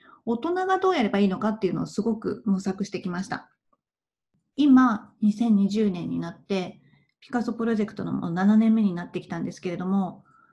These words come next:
講座を受講してくださったりとか、幼稚園で、えー、奥村が研修させていただいたりして、結構こう即効性のある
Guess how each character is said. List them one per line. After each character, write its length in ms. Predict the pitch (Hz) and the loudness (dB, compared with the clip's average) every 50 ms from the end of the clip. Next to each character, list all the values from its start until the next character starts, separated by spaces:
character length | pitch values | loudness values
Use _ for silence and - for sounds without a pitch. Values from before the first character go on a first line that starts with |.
| _ _ _ _ _ - | _ _ _ _ _ -4
講 180 | - 269 277 | 0 2 2
座 140 | 254 254 269 | 4 4 4
を 20 | 262 | 4
受 140 | 247 247 254 | 4 4 2
講 180 | 254 254 262 | 2 2 0
し 60 | 254 - | 2 0
て 100 | 262 254 | 0 -2
く 80 | 262 | 0
だ 140 | 254 254 254 | 2 2 2
さ 120 | 254 262 | 2 0
っ 100 | 247 240 | -2 -2
た 80 | - 214 | -2 -6
り 120 | 175 165 | -6 -6
と 100 | - 170 | -8 -10
か、 460 | 165 - 180 180 175 160 - - - _ _ _ _ _ _ _ _ _ _ _ _ _ _ _ _ - | -10 -6 -6 -6 -6 -6 -8 -12 -20 _ _ _ _ _ _ _ _ _ _ _ _ _ _ _ _ 2
幼 120 | 254 254 | 4 4
稚 200 | 262 254 - 262 | 4 2 2 2
園 140 | 240 208 180 | 2 2 2
で、 340 | 165 170 165 - - - _ _ _ _ _ _ _ _ _ | 0 -4 -8 -10 -12 -14 _ _ _ _ _ _ _ _ _
え 220 | - - 190 175 190 | -14 -14 -12 -8 -8
ー、 20 | |
奥 160 | 196 - - | -6 -2 0
村 160 | 208 202 185 170 | 0 0 0 -2
が 100 | 170 180 | -6 -4
研 200 | - 214 208 208 | 0 2 2 2
修 160 | 208 214 208 | 2 0 -2
さ 140 | - 202 196 | -2 -2 -4
せ 140 | 202 202 | -4 -4
て 140 | 202 202 196 | -2 -2 -4
い 80 | 196 196 | -2 -2
た 100 | 208 190 | -2 -4
だ 80 | 202 | -2
い 80 | 196 196 | -2 -4
た 80 | 196 202 | -4 -4
り 100 | 175 170 | -6 -8
し 100 | - - | -10 -10
て、 280 | - 175 170 165 _ _ - - _ _ _ _ _ - | -10 -10 -10 -10 _ _ -20 -20 _ _ _ _ _ -6
結 160 | - 359 359 | -6 -6 -2
構 160 | - 233 208 | -2 -2 -2
こ 140 | - 202 196 | 0 0 -2
う 60 | 190 | -2
即 280 | - - 208 202 - - | -2 -2 -4 -4 -4 -4
効 200 | - - 370 370 | 0 2 2 2
性 200 | 370 - 349 339 | 2 0 -2 0
の 140 | 339 330 311 | 0 0 0
あ 60 | 302 | 0
る 340 | 254 185 170 - 208 - | 0 -2 -4 -6 -10 -14